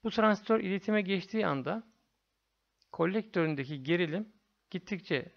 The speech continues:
azalacak ve en sonunda sıfıra gelecek. Kolektör gerilimin sıfıra düşmesi demek buradaki kırmızı ledin devre dışı kalması,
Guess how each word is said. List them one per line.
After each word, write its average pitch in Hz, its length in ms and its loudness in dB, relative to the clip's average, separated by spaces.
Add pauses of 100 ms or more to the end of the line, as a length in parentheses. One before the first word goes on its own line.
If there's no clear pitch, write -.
(500)
azalacak 170 560 0
ve 190 80 -2
en 190 140 4
sonunda 175 340 -4
sıfıra 160 340 -2
gelecek. 113 500 -4 (220)
Kolektör 190 500 -2
gerilimin 139 400 0
sıfıra 165 420 -2
düşmesi 131 420 -8
demek 180 380 -2 (500)
buradaki 170 340 -2
kırmızı 156 540 -2
ledin 165 300 -4
devre 160 300 0
dışı 135 180 -10
kalması, 123 540 -4